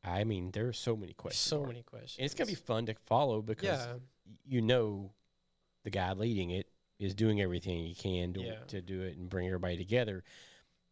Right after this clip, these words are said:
Speaker 1: But the whole entire piece is everyone's new.
Speaker 2: Yeah.
Speaker 1: I mean, this
Speaker 2: Yeah.
Speaker 1: is almost like Scrabble, or just
Speaker 2: Yeah,
Speaker 1: throw,
Speaker 2: it
Speaker 1: throw,
Speaker 2: really
Speaker 1: throw all
Speaker 2: is.
Speaker 1: the letters on the, on the table, and you have a team now.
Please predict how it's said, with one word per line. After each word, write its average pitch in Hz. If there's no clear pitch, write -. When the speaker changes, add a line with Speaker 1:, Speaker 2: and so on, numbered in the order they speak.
Speaker 1:
But 107
the 101
whole 110
entire 95
piece 113
is 87
everyone's 180
new. 147
Speaker 2:
Yeah. 123
Speaker 1:
I 107
mean, 104
this 127
Speaker 2:
Yeah. 139
Speaker 1:
is 123
almost 120
like 107
Scrabble, 98
or 107
just 113
Speaker 2:
Yeah, 135
Speaker 1:
throw, 113
Speaker 2:
it 110
Speaker 1:
throw, 117
Speaker 2:
really 120
Speaker 1:
throw 113
all 117
Speaker 2:
is. 110
Speaker 1:
the 110
letters 110
on 110
the, 107
on 107
the 101
table, 101
and 95
you 104
have 98
a 98
team 117
now. 69